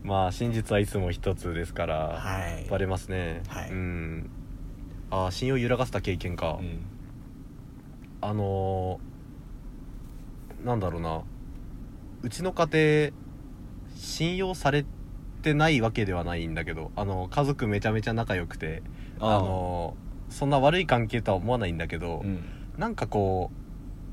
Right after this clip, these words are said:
Speaker 1: ある意味信用されてないなって思うことが、あの、自分、あの、元カノが、あの、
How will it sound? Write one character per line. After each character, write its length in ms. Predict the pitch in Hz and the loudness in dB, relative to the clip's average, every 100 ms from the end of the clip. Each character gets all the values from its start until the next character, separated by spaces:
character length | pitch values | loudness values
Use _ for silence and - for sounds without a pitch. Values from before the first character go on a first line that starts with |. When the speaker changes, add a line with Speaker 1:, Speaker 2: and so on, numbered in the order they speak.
| - - - - | -10 -10 -10 2
Speaker 1:
あ 100 | 135 | 4
る 60 | 175 | 6
意 80 | 175 | 4
味 100 | 170 | 2
信 140 | 160 | 4
用 100 | 160 | 4
さ 120 | 160 | 4
れ 80 | 156 | 4
て 100 | 151 | 4
な 80 | 147 | 4
い 40 | |
な 120 | 95 82 | 4 2
っ 40 | |
て 80 | 92 | 0
思 160 | 90 | -2
う 60 | 90 | -2
こ 100 | 87 | -2
と 120 | 85 | -2
が、 220 | 80 80 87 | 0 -2 -2
あ 80 | 95 | -2
の、 160 | 98 92 | -2 -2
自 160 | 92 | 0
分、 360 | 127 156 151 156 | 4 4 4 2
あ 100 | 107 | 2
の、 400 | 104 98 95 92 - - - - - - - - - - | 2 4 2 0 -6 -12 -12 -12 -12 -12 -12 -12 -12 -6
元 240 | - 127 165 | -2 0 4
カ 140 | 180 | 4
ノ 100 | 175 | 6
が、 300 | 165 165 156 - - - - - | 10 10 10 6 -10 -14 -12 -2
あ 100 | 117 | 0
の、 400 | 107 98 95 98 | 2 2 2 0